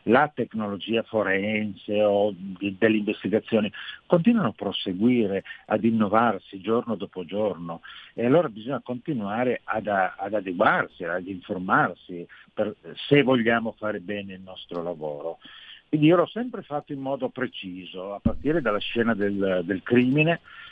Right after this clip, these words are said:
eh, che è un terreno minato per molti, perché se non si conoscono bene le cose si rischia veramente di, di scrivere stupidate.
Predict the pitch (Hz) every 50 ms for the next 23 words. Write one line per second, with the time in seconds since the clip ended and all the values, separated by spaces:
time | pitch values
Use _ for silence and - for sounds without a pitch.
0 | - - _ - 101 95 95 92 90 87 87 85 - - 104 104 113 120 104 98
1 | - 107 101 98 113 120 113 110 98 98 95 107 123 127 117 - 98 - - 98
2 | 95 107 135 151 135 101 85 - 95 - - 90 - - 90 - 113 107 117 127
3 | 120 - - - - 110 110 123 139 - - - 107 101 98 92 92 117 123 123
4 | 107 98 120 131 - - 95 87 90 98 98 110 98 - - 104 92 95 92 -
5 | - 101 90 90 87 90 90 92 90 - 101 90 87 85 82 - 90 92 80 -
6 | - - 87 85 85 87 87 80 - - - 82 - - 90 78 80 67 - -
7 | - - -